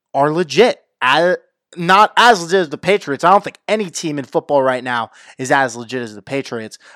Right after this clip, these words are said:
but the Texans are the second best team in the A F C. Now, I have four teams in the N F C that I'm really behind. Two of them in the same division, and I think you know who they are. That's the San Francisco forty-niners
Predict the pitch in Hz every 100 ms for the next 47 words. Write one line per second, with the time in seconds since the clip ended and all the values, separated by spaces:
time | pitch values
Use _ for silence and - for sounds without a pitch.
0 | _ 127 - - - 175 - 120 110 -
1 | 127 117 110 127 - 117 113 - - 135
2 | 107 95 _ _ - 123 117 110 107 98
3 | - 127 101 _ _ - _ _ 208 233
4 | 202 180 - 151 147 - 254 262 226 -
5 | 214 196 165 147 185 233 175 - 160 147
6 | 135 _ _ - 147 143 135 170 165 143
7 | 135 143 139 123 - 247 311 180 170 156
8 | 147 127 180 165 135 123 147 123 127 123
9 | 143 151 214 190 160 151 143 135 120 117
10 | 127 113 101 _ _ _ - 135 - 123
11 | 165 160 160 - 160 165 143 139 139 113
12 | 123 160 196 226 -